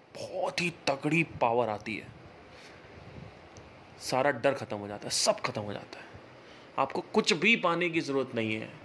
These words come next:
या तो सब कुछ आपका है या तो कुछ भी आपका नहीं है। बहुत अच्छी लाइन है ये। Actually में कुछ आपका नहीं है। मानने को मानते रहो, मानने से क्या होगा? सत्तर अस्सी साल तक मानते रहोगे, मर जाओगे,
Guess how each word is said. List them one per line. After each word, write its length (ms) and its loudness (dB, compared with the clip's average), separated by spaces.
या 160 4
तो 220 4
सब 260 0
कुछ 300 2
आपका 440 4
है 440 4
या 100 0
तो 140 -2
कुछ 340 2
भी 160 6
आपका 300 2
नहीं 200 -4
है। 140 -8
बहुत 240 4
अच्छी 220 0
लाइन 240 -2
है 80 -6
ये। 140 -10
Actually 400 4
में 100 6
कुछ 160 0
आपका 240 2
नहीं 180 -4
है। 160 -12
मानने 300 4
को 80 4
मानते 320 4
रहो, 220 0
मानने 280 2
से 60 -2
क्या 160 4
होगा? 260 0
सत्तर 300 0
अस्सी 180 0
साल 140 4
तक 100 4
मानते 320 4
रहोगे, 240 4
मर 160 2
जाओगे, 360 4